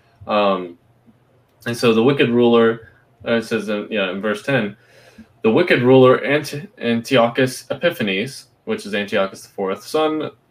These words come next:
of King Antiochus the third of Syria, was a descendant of one of Alexander's generals. Antiochus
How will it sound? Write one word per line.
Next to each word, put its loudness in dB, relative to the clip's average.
of 0
King -2
Antiochus 0
the -12
third 0
of -4
Syria, -2
was -2
a 0
descendant -6
of 0
one -2
of -6
Alexander's -2
generals. -2
Antiochus 0